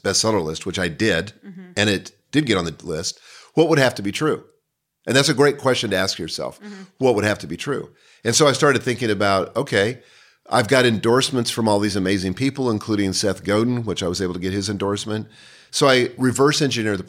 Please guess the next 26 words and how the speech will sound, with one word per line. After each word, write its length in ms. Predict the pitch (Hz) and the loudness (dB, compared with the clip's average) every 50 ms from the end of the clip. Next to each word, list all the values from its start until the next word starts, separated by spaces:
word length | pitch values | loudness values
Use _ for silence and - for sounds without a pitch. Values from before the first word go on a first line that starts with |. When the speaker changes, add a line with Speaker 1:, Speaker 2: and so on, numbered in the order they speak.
| 120 | -2
Speaker 1:
process. 560 | 117 120 120 117 - - 73 76 - - - _ _ _ _ - _ _ _ - | 0 0 0 -2 -4 -6 -8 -10 -12 -14 -16 _ _ _ _ -20 _ _ _ 0
First 200 | - 233 226 254 | 0 2 2 4
of 60 | 170 | 4
all, 360 | 131 113 107 117 - - _ - | 4 4 4 0 -4 -10 _ 0
it 60 | 147 | 2
would 140 | 160 160 147 | 4 4 4
have 140 | 165 202 196 | 4 2 0
to 80 | - 147 | 0 -2
be 120 | 139 139 | 0 2
a 60 | 135 | 2
well-written 480 | 123 120 120 131 135 131 104 - 98 104 | 2 2 2 2 2 0 0 -2 -4 -6
book. 320 | 104 151 170 - - - - _ _ _ _ - | -4 -4 -4 -4 -6 -12 -20 _ _ _ _ -6
You 100 | 104 110 | -2 0
know, 60 | 110 | 2
that's 160 | 113 120 - | 2 2 0
kinda 200 | - - 139 123 | 0 -2 -2 -2
goes 240 | 101 110 110 110 104 | 0 0 0 0 -2
without 260 | 98 - 101 90 67 | -2 -4 -4 -2 -2
saying. 380 | - - 180 180 117 78 76 - _ _ - - - - - _ | -2 -2 -2 -2 -4 -6 -8 -14 _ _ -20 -20 -20 -20 -18 _
So 440 | - - 151 143 135 127 123 117 - 120 | -2 2 4 4 4 4 2 2 2 0
I'm 120 | 123 117 | 0 0
defining 600 | 104 110 107 - - 139 147 185 208 208 190 165 | 0 -2 -4 -2 0 2 2 4 4 4 2 4
what 160 | 151 139 123 | 2 4 4
it 160 | 107 95 - | 2 0 0
looks 380 | - 110 127 160 170 - - - | -2 0 2 2 2 0 -2 -2
like 420 | 110 95 92 90 90 92 - - | 0 0 0 0 0 -2 -6 -16